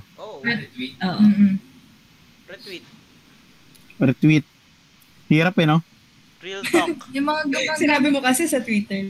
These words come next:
Speaker 3: Yung mga gumagamit sa Facebook, real talk yung meaning.
Speaker 2: Oo.
Speaker 1: Oo, pag nasa Twitter, hindi.
Speaker 4: Mm, okay.
Speaker 3: Depende sa
Speaker 1: Depende sa
Speaker 3: Depende
Speaker 1: platform.
Speaker 3: sa platform.
Speaker 4: <laughs> Yung ano, yung SUS, S U S.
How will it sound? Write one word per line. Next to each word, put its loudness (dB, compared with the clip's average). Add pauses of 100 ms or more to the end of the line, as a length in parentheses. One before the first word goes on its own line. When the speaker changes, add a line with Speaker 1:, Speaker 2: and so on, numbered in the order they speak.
Speaker 3:
Yung 0
mga -2
gumagamit -2
sa -8
Facebook, -2
real 2
talk -8
yung 8
meaning. 2
Speaker 2:
Oo. 0
Speaker 1:
Oo, -6
pag -12
nasa -16
Twitter, -20
hindi. -20 (1300)
Speaker 4:
Mm, 6
okay. 4
Speaker 3:
Depende -4
sa -6 (440)
Speaker 1:
Depende -2
sa 4
Speaker 3:
Depende 0 (280)
Speaker 1:
platform. 0
Speaker 3:
sa -8
platform. -2 (1200)
Speaker 4:
<laughs> 2 (920)
Yung 4
ano, 4
yung 4
SUS, 0
S 0
U 4
S. 2